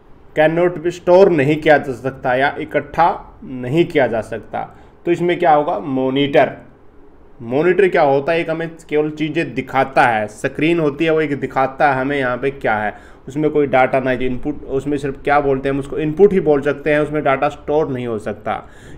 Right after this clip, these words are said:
यहाँ पे एक question हो जा-, और हो जाता है कि monitor एलईडी जो भी है, वो क्या है? वो इट-, input device है, output device। तो आप उस, उसको बोलोगे कि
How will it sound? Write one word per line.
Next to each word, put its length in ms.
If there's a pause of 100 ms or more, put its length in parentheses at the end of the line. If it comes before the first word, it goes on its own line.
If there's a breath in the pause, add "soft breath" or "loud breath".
यहाँ 120
पे 120
एक 120
question 320
हो 200
जा-, 140 (420)
और 120
हो 160
जाता 220
है 60
कि 140
monitor 440
एलईडी 360
जो 220
भी 100
है, 80
वो 340
क्या 180
है? 180
वो 140
इट-, 280
input 300
device 360
है, 180
output 340
device। 300
तो 60
आप 180
उस, 160
उसको 400
बोलोगे 380
कि 200